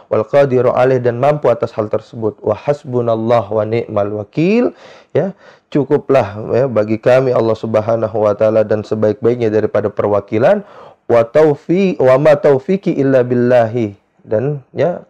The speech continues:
taufik ini, ya, semuanya karena Allah Subhanahu wa taala. "Alaihi tawakkaltu wa ilaihi unib."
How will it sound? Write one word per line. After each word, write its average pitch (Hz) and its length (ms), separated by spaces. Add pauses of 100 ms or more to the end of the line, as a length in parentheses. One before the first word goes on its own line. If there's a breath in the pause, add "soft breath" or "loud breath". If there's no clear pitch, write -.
(140)
taufik 156 400
ini, 143 240
ya, 147 160
semuanya 131 400
karena 120 400
Allah 117 160
Subhanahu 107 720
wa 98 80
taala. 180 480 (400 loud breath)
"Alaihi 135 560
tawakkaltu 147 1120
wa 117 80
ilaihi 120 560
unib." 104 880